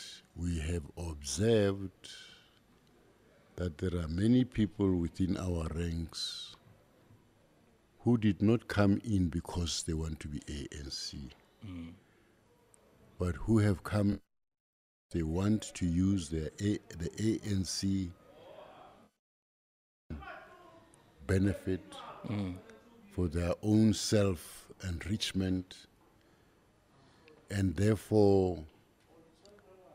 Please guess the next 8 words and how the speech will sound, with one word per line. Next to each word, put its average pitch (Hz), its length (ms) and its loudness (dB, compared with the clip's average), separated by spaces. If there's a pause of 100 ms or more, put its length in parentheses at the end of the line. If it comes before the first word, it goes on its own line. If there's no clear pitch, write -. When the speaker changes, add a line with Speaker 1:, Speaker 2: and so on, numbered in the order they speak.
(120)
Speaker 1:
will 95 160 6
do 107 300 6 (100)
anything 131 540 10
and 98 260 0
everything 95 640 -2 (1400)
to 87 180 -6
take 107 340 2
positions, - 960 -4